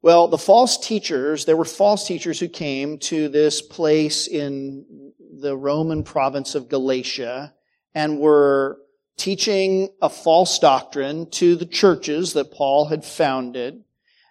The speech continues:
And they were really bringing in what they called the gospel. Paul called it another gospel that's not really another,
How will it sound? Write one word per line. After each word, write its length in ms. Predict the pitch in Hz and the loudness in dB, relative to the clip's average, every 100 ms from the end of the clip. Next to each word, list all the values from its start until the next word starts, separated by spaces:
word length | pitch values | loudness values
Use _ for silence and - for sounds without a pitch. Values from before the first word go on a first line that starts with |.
| - | -8
And 420 | 156 156 160 160 | -4 -2 -2 2
they 80 | 170 | 2
were 180 | 180 175 | 4 4
really 280 | 170 180 156 | 2 2 0
bringing 420 | 151 175 180 170 | -2 -4 -6 -6
in 560 | 165 165 170 165 165 | -6 -6 -6 -8 -10
what 220 | 156 156 160 | -4 -2 2
they 160 | 196 | 0
called 340 | 214 185 170 147 | 2 0 0 0
the 80 | |
gospel. 640 | 139 147 170 - - 127 127 | 0 0 0 -4 -6 -6 -4
Paul 360 | - 156 160 | 2 4 4
called 340 | 156 151 139 143 | 2 0 2 0
it 80 | 135 | -2
another 460 | 135 156 196 165 | 2 4 6 6
gospel 520 | 131 127 - - 135 | 4 0 -2 -6 -4
that's 220 | 131 131 156 | -4 -4 0
not 260 | 190 214 | 0 2
really 300 | 190 156 143 | 4 4 2
another, 600 | 131 147 180 131 131 147 | -2 2 2 2 -6 -10